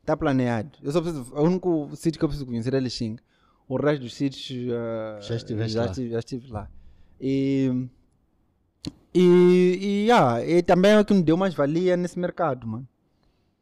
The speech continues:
Speaker 1: O mercado criativo, em particular publicidade, ah, storytelling, cinema, no sentido,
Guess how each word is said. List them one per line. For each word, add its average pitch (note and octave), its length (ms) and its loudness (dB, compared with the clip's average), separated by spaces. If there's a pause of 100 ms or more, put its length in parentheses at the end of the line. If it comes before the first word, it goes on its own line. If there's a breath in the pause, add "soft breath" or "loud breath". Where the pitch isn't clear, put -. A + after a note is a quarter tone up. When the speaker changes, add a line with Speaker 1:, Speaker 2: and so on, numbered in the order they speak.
(380)
Speaker 1:
O C3 40 -4
mercado D#3+ 460 2
criativo, C3+ 560 -4
em B2 60 -6
particular C#3 360 -4
publicidade, C#3 880 -2 (1600)
ah, C3 680 4
storytelling, D3+ 1000 0
cinema, D#3 640 0
no D3 100 -4
sentido, C#3 480 -8